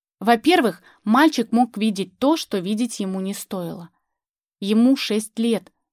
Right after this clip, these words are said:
попытался возразить Трубецкой. Но тут же кивнул.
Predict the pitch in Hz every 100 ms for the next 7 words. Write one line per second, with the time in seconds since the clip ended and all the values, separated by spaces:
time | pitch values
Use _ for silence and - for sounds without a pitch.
0 | _ _ 202 190 185 190 208 214 214 185
1 | 190 185 196 190 202 208 208 - 180 -
2 | _ _ _ _ _ _ _ _ - 208
3 | 214 220 269 - 220 180 165